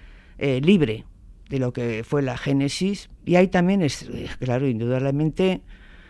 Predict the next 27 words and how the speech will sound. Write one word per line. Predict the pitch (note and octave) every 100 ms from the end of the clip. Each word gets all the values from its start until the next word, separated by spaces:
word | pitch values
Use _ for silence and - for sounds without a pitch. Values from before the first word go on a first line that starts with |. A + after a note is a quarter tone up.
| - -
pues, | D3 C3 B2+ B2 A2+ A#2 A#2 B2 -
como | B2 A#2+
seguimos | B2 C3+ D3 C#3
en | D3
el | D3 C#3
terreno | C#3+ D3+ D3+
utópico | D#3 - F#3+ - G#3+ B3+ C4 C4+ - -
y | F#3+ E3+
maravilloso, | E3 F3+ F3+ G3+ A3+ G#3+ - B3
pues, | - C#3+ C#3 C3+ - C#3 - - - - - -
pues | D3+ C3+
que | E3
es | D#3
la | D#3 C#3
naturaleza | C#3 D3+ C3+ C#3+ F3+ - C#3
y | B2 C#3+
todo | - E3+ F3
lo | E3+
que | D#3 E3 D#3+ E3
esto, | E3+ - D4
pues | C3+ B2+
sí, | C#3+
tiene | - C#3 C3+
un, | B2 A#2+ A2 A#2+ A#2+
una | B2+
gran | B2 A#2+
cabida. | A#2 A#2+ F#3 D3+ A#2